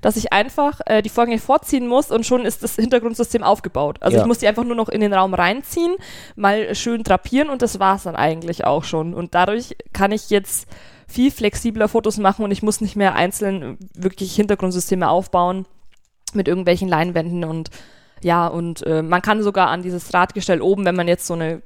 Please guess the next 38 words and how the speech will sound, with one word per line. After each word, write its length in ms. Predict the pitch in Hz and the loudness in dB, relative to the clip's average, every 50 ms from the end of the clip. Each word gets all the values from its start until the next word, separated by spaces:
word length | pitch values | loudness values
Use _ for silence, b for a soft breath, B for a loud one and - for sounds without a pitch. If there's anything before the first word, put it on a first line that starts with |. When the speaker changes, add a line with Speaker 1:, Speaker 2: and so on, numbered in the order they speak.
| - | -8
Speaker 1:
gewisse 280 | - 185 208 226 - 240 | -2 0 2 2 2 2
Leinwand 440 | 208 190 190 196 202 190 196 196 190 | 2 2 2 2 0 -2 -2 0 0
hat, 220 | 185 180 - - | 0 0 0 -2
mit 120 | 165 - - | -10 -8 -8
so 80 | 165 | -8
einem 60 | 156 | -2
Aufdruck 400 | - 156 226 240 - 254 233 - | 2 2 2 2 2 -2 -6 -4
zum 140 | - 226 202 | -4 -4 0
Beispiel, 320 | 196 180 190 185 - 180 175 | 2 2 2 0 0 -2 -2
hab 100 | 156 - | -2 -2
ich 60 | - | 0
ja 120 | - 170 185 | 0 0 0
auch 120 | 202 - | 0 -2
z-, 160 | - - - - | -6 -10 -4 0
ein, 160 | - 180 190 196 | 0 0 0 0
zwei, 360 | - - 185 180 180 185 185 B B B B B B | -2 0 2 2 2 2 0 B B B B B B
könnte 220 | - 190 - 196 | 0 2 4 4
man 160 | 190 180 175 | 4 4 2
die 100 | - 185 | 2 0
mit 140 | 196 190 - | 0 0 2
eben 180 | 156 175 180 170 | 0 -2 -2 -2
diesen, 300 | 170 165 170 165 165 160 | -4 -4 -4 -4 -6 -6
diesen, 280 | 160 160 165 156 156 | -6 -8 -8 -10 -10
diesen 220 | - - - - - | -10 -12 -12 -8 -4
Klammern, 540 | - - 175 180 208 208 208 208 226 226 b b b b b b b b - | 0 2 2 2 4 2 2 0 -2 -6 b b b b b b b b -4
wie 80 | - 165 | 0 0
heißen 160 | 170 - 190 | 0 0 -2
diese 160 | 180 156 156 | -4 -4 -2
Klammern 320 | - - 156 160 165 151 | -2 -2 -2 -2 -2 -2
eigentlich? 420 | - 151 156 160 156 156 160 160 - - - - - - | -2 -4 -4 -4 -4 -6 -8 -8 -10 -16 -20 -20 -18 -12
Speaker 2:
Klammern. 480 | - - 131 120 113 107 113 120 117 - - - - - - - | -4 0 2 2 2 2 -2 -4 -4 -10 -14 -16 -16 -16 -12 -4
Speaker 1:
Mit 180 | - 196 190 - | 0 0 0 0
diesen 220 | 190 180 185 180 | 0 -2 -2 -2
Klammern. 400 | - 185 180 185 196 208 233 285 277 240 254 226 - | 0 0 0 2 2 2 2 2 2 2 0 0 2
<laughs> 40 | - | 0
Gut, 680 | 254 240 - 240 196 - - - - 143 - 233 - - - - - | 2 2 2 2 2 2 0 0 2 2 2 2 2 0 -2 -2 0
danke. 180 | 220 226 147 | 2 4 4
Speaker 2:
Das, 140 | - 190 190 | 2 2 2